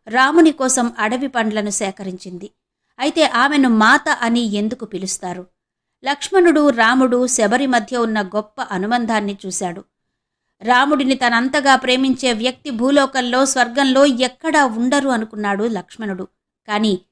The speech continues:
శబరి ఉందని అర్థం చేసుకున్నాడు. అప్పుడు లక్ష్మణుడు శబరి పాదాలకు నమస్కరించి, "ఓ అమ్మా,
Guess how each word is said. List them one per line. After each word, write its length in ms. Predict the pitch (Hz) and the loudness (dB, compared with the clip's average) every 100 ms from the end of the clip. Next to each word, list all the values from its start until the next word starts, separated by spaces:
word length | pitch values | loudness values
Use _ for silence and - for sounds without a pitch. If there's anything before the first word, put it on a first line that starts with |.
| _ _ | _ _
శబరి 420 | - 240 240 302 269 | -2 2 4 2 2
ఉందని 500 | 214 240 240 226 - | 0 0 0 -4 -6
అర్థం 340 | 175 - 240 226 | -12 -10 -10 -8
చేసుకున్నాడు. 560 | 185 - 190 175 175 196 _ _ _ _ _ | -10 -8 -8 -8 -8 -12 _ _ _ _ _
అప్పుడు 320 | 233 - 269 | -10 -4 0
లక్ష్మణుడు 680 | 233 202 - 285 277 269 202 - _ _ - | 2 2 0 0 2 2 0 -2 _ _ -2
శబరి 400 | 294 277 339 311 | 2 2 2 0
పాదాలకు 560 | 233 233 269 247 240 | 0 0 2 0 -2
నమస్కరించి, 840 | 208 190 233 - 220 208 196 285 - _ _ _ 233 | -2 0 -2 -2 -4 -6 -6 -6 -8 _ _ _ -2
"ఓ 140 | 214 | 2
అమ్మా, 400 | 190 185 196 254 | 2 2 2 0